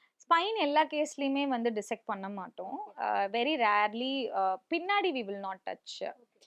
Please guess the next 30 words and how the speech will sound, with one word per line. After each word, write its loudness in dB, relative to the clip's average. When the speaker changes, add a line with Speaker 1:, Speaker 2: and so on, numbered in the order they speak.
Speaker 1:
So -4
it -2
is 0
only 0
from -2
here 2
to -4
here. -4
ஆ, 6
அதுவும் 4
வந்து 0
நம்ம 0
ந-, 2
அம்பிளிகஸ் 0
இருக்குல்ல, 0
நம்ம 0
தொப்புள், -2
அது 6
வந்து 2
கட் -2
பண்ண -2
மாட்டோம். -8
So 0
அதை 2
சுத்தி -6
தான் 2
அந்த 0
இன்சிஷன் -10
போடுவோம். -4
ஏன்னா -6